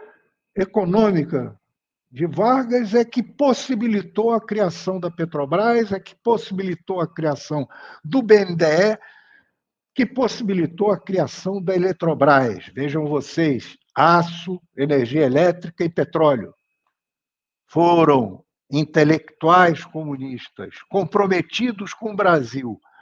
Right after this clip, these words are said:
e não com teses errôneas da direção daquela época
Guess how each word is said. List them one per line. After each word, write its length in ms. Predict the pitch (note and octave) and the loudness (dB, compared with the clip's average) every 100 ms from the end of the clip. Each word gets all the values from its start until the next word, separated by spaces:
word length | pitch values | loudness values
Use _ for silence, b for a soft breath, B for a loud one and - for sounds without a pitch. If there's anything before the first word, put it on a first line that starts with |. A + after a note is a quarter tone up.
| b - | b -4
e 140 | F#3+ | 0
não 300 | F#3+ A3+ G#3 | 4 4 4
com 220 | - F#3+ | 2 -2
teses 600 | D3 F3 E3 C#3+ C3+ C3 | -2 2 4 2 0 -4
errôneas 640 | F3 D3 D#3 G3 D3 B2 A#2+ | -2 -2 -2 -2 -2 -6 -8
da 120 | C3+ | -8
direção 680 | B2+ C3+ A#2 - A2+ G#2 G2+ b b b | -6 -6 -6 -8 -10 -10 -12 b b b
daquela 500 | - A2+ A#2+ A2+ D3 | -8 -6 -6 -4 -2
época 260 | G3 - | -2 -6